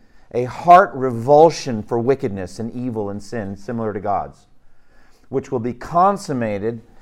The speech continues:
in heaven when we completely conform to Christ in our opinion about wickedness or sin or evil. We will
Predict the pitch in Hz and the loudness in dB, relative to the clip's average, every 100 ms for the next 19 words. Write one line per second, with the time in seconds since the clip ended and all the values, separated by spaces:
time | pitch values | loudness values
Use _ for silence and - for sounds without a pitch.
0 | - 123 120 160 135 113 110 110 117 110 | -12 -10 -2 0 0 -2 -4 -4 -4 -6
1 | 123 117 - 160 175 165 160 160 143 - | -10 -12 -6 -4 -4 -4 -6 -6 -10 -2
2 | 143 143 135 - 156 131 110 98 - - | -2 0 -4 -2 4 4 4 -4 -16 -20
3 | - - 123 - 131 131 - 151 139 123 | -20 -8 -2 6 6 6 -2 -8 -6 -4
4 | 117 113 104 110 107 87 85 - 90 - | -2 -2 0 -4 -4 -10 -12 -12 -14 -12
5 | 101 80 78 92 85 71 82 131 123 | -12 -12 -14 -14 -14 -14 -10 -4 -2